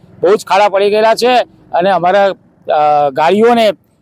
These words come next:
બાઇકોને, મોટી ફોર વ્હીલરોને પંચરો થાય છે. એટલે અમારી માંગ છે આજુબાજુના તાલુકાઓ, અ, ગામડાઓની, ગોજાલી, કરાલી, કરાલીપુરા,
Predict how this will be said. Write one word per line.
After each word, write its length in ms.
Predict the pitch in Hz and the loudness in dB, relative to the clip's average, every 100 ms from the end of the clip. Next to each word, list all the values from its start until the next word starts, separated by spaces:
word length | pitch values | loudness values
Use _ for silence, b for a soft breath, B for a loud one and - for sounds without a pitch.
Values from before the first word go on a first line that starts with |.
| _ | _
બાઇકોને, 560 | 156 185 196 226 226 226 | -2 0 0 0 0 -2
મોટી 560 | 170 160 175 180 208 | -4 -8 -6 -2 -2
ફોર 240 | 196 190 240 | -2 -2 0
વ્હીલરોને 340 | 247 240 233 | 2 2 0
પંચરો 440 | 233 202 190 214 220 | -2 -4 -2 -2 -2
થાય 240 | 156 196 | -2 -2
છે. 160 | 208 240 | 0 0
એટલે 600 | 180 _ _ - - 196 | -2 _ _ -16 -4 -2
અમારી 300 | 175 190 214 | 0 0 0
માંગ 260 | 190 226 | 0 0
છે 140 | 208 240 | 0 0
આજુબાજુના 600 | 220 214 214 214 220 226 | 0 0 0 -2 0 -2
તાલુકાઓ, 580 | 220 190 202 208 208 214 | 0 -2 0 0 0 0
અ, 300 | 202 175 170 | 0 0 -2
ગામડાઓની, 680 | 160 175 220 240 254 269 214 - - - - - 143 | -2 0 2 2 2 0 -2 -8 -14 -12 -12 -8 -4
ગોજાલી, 380 | 175 214 226 | 0 0 0
કરાલી, 520 | 214 196 202 208 220 214 | 0 0 0 2 0 -2
કરાલીપુરા, 840 | 196 196 214 202 208 214 214 | -2 0 -2 -2 0 2 2